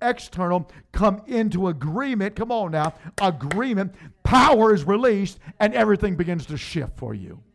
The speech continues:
Yeah, come on, somebody is right. That's how. So that's why, come on now, it says that the patriarchs inherited the promise through faith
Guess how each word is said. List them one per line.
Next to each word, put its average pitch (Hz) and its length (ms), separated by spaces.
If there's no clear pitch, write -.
Yeah, 143 320
come 156 240
on, 131 160
somebody 120 380
is 110 140
right. 113 320
That's 143 220
how. 127 260
So 165 120
that's 190 340
why, 156 600
come - 160
on 139 140
now, 110 260
it 135 140
says 160 300
that 147 140
the 117 80
patriarchs 135 880
inherited 151 760
the 160 60
promise 101 680
through 123 240
faith 127 560